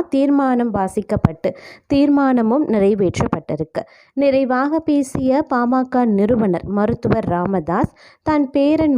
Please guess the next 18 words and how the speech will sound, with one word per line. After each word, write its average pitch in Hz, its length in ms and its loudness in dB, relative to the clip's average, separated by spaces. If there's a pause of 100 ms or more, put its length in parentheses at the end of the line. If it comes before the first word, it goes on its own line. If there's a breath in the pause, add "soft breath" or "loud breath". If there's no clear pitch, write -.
முகுந்தன் 254 480 0
பரசுராமன, 208 840 0 (540 soft breath)
அ, 220 80 -2 (160)
மாநில 254 600 2 (140)
இளைஞர் 254 480 0
சங்க 208 240 -2
தலைவராக 180 680 0 (120)
அறிவித்து 165 400 0 (400 loud breath)
அன்புமணிக்கு 262 640 2
உதவியாக 240 680 0
இருக்க 240 360 0
வேண்டும் 202 420 0
அப்படின்னு 196 360 0
சொல்லியிருந்தாரு. 156 600 0 (340 loud breath)
அப்போது 302 440 2
குறுக்கிட்ட 320 460 -2 (180)
அன்புமணி 262 500 2
ராமதாஸ், 214 580 0